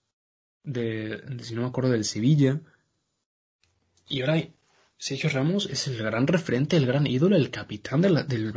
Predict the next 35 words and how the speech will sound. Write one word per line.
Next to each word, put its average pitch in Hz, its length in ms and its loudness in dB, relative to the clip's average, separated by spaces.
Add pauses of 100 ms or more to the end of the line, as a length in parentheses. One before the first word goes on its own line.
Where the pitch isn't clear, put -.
(100)
del 117 180 -4
Real 123 140 2
Madrid. 175 380 2 (540)
¿Por 131 220 -4
qué 165 420 2
el 156 120 4
Barcelona, 139 600 0 (1300)
en 131 140 -2
vez 139 160 4
de 175 80 4
gastarse 143 460 -2
todo 151 400 0
ese 165 120 2
dinero 143 300 2
que - 80 -10
tiene, 160 420 -6 (540)
o - 100 -12
todo 143 220 4
ese 165 180 2
dinero 139 360 0
en, 131 300 -8
en 131 80 -10
jugadores, 127 680 -2 (1120)
no 160 160 2
voy 175 120 2
a - 20 4
decir 156 200 2
de 147 80 0
media 139 240 0
talla 135 240 -2
porque - 260 -10
no 120 120 -6
lo 127 80 -4
son, 131 220 -8
porque - 300 -14